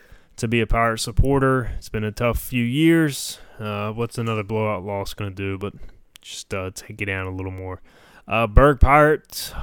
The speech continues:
faithful Berg Pirate comes in. What's the biggest problem on offense? Uh, quarterback, O C, or offensive line? I mean, I think you have a night like tonight.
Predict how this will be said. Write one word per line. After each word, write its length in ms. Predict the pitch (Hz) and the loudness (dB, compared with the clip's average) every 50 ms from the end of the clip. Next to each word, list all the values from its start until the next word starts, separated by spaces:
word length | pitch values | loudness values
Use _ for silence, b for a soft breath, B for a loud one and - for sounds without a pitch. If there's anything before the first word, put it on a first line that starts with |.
| - - | -6 -6
faithful 420 | - - 143 143 131 - - 139 127 | -2 0 0 0 0 0 -4 -4 0
Berg 240 | 120 131 127 127 110 | 2 2 2 2 0
Pirate 340 | 117 123 131 135 131 120 | 0 2 2 2 0 0
comes 260 | - - 131 127 113 120 | -2 -4 -4 -2 0 0
in. 260 | 123 127 123 120 110 | 0 2 0 0 0
What's 260 | 113 123 139 - - | 0 0 0 0 0
the 80 | 147 127 | -2 0
biggest 360 | 113 123 123 113 120 - - | 2 0 0 0 -2 -4 -2
problem 480 | - 127 120 120 120 113 123 117 113 | 0 2 2 2 2 2 0 -2 -2
on 220 | 98 92 98 101 101 | -4 -6 -8 -8 -4
offense? 640 | - 110 127 143 131 - 143 139 131 - - - b b b b b b b b b b b - | 0 2 2 4 4 4 2 2 2 -2 -8 -12 b b b b b b b b b b b -12
Uh, 220 | 110 98 95 98 | -8 -8 -8 -8
quarterback, 640 | - - - 143 139 131 120 127 127 123 123 - - - | -6 0 2 4 4 4 4 6 4 4 4 0 -4 -10
O 240 | - - 127 127 120 | -4 -2 0 0 0
C, 540 | - - - - 127 120 120 117 120 107 - | -2 -4 -6 -4 -2 0 0 0 -2 -2 -4
or 360 | - 110 117 113 107 107 - | -6 -4 -4 -4 -4 -4 -4
offensive 480 | - 104 104 101 - 113 - - 98 98 | -4 -4 -4 -4 -6 -8 -10 -10 -10 -8
line? 440 | 101 101 104 104 101 95 90 90 - b b b b b b b b - | -6 -4 -2 -2 -2 -4 -6 -8 -12 b b b b b b b b -2
I 60 | 127 | 0
mean, 160 | 143 156 151 | 2 2 2
I 60 | 139 | 2
think 300 | 123 - 156 147 131 - | 0 -2 -4 -4 -6 -8
you 280 | - 135 135 135 127 113 | -10 -10 -6 -4 -2 0
have 160 | 123 135 120 | 0 0 0
a 40 | 120 | 0
night 300 | 120 120 123 131 127 107 | -2 -2 -2 -2 -2 -4
like 220 | 117 117 120 113 | -4 -4 -4 -4
tonight. 580 | - - 117 117 117 123 123 123 120 - - | -6 -4 -4 -2 0 0 0 -2 -4 -8 -12